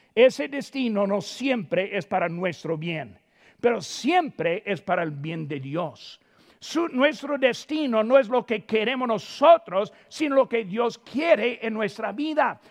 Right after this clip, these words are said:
Yo aprendí hace muchos años entregar la dirección de Dios en la vida, literalmente, que Él mande, que Él dirige. Hermanos, Él siempre nos da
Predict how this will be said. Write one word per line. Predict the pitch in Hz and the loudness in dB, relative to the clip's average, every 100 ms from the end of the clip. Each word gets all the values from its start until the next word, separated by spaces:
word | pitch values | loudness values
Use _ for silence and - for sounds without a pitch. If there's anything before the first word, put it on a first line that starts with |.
| _ - | _ -2
Yo | 180 | -2
aprendí | - 226 220 | 0 -2 0
hace | 240 202 202 | 0 0 -2
muchos | 196 269 240 220 - | -2 -2 -4 -4 2
años | 214 208 170 151 127 - _ - | 2 2 -2 -10 -14 -20 _ 0
entregar | 208 277 269 269 254 226 190 170 180 180 | 2 2 -2 2 2 2 2 0 -2 0
la | 190 | 0
dirección | 185 185 196 - 214 247 | 0 -2 -6 -4 -2 -2
de | 233 254 | -2 -2
Dios | 190 240 233 208 - | 0 2 2 2 2
en | 220 240 | 2 4
la | 247 | 0
vida, | 208 269 240 214 | 2 0 2 2
literalmente, | 254 294 277 302 294 285 247 262 302 254 151 151 170 214 226 - - | 4 2 2 4 6 6 4 2 2 2 -4 -4 -2 -2 -2 -8 -2
que | 247 | 4
Él | 269 320 | 6 6
mande, | 311 330 294 202 190 220 | 6 6 4 0 0 0
que | 220 214 | 0 2
Él | 277 | 2
dirige. | 311 330 339 240 - 175 214 214 151 | 4 4 4 2 -4 0 2 0 -2
Hermanos, | 165 208 202 156 | -4 -2 -4 -4
Él | 196 190 | -4 -4
siempre | - 226 240 214 233 226 | -8 -4 -4 -4 -4 -2
nos | 196 180 139 | -2 -4 -2
da | 165 208 208 | 0 2 0